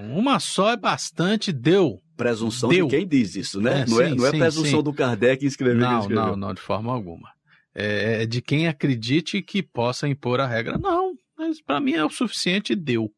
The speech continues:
Speaker 1: Né? Vamos
Speaker 2: É.
Speaker 1: parar com essa conversa. <laughs>
Speaker 2: É.
Speaker 1: Há
Speaker 2: É.
Speaker 1: de ser muito presunçoso, mas vamos lá.
Speaker 2: Já, já, já conversando com, com alguém que fala isso, e, e eu digo sempre o seguinte: olha, você acredita no que quiser,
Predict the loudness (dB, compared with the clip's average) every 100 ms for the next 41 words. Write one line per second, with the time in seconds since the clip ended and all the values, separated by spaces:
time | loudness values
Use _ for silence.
0 | _ _ _ _ _ -4 0 0 -2 -8
1 | -4 0 0 0 0 0 -2 -2 -2 -2
2 | -4 -6 -8 -12 -20 _ _ _ _ -8
3 | -6 -6 -4 -4 -4 -8 -20 -20 -20 -20
4 | _ 0 0 0 0 2 2 4 2 2
5 | 2 0 2 -2 -2 -4 -4 -4 -4 -2
6 | -4 -6 -10 _ -4 -2 -2 -8 -8 -8
7 | -10 -8 -8 -6 -4 -4 -4 -4 -4 -6
8 | -6 -12 _ _ -8 -4 -4 -6 -8 -8
9 | -6 -4 -4 -6 -14 _ _ _ _ _
10 | _ _ -12 -8 -8 -6 -6 -6 -8 -8
11 | -8 -8 -8 -4 -4 -4 -8 -12 -12 -8
12 | -10 -8 -10 -8 -6 -4 -6 -8 -14 -12
13 | -10 -10 -8 -10 -10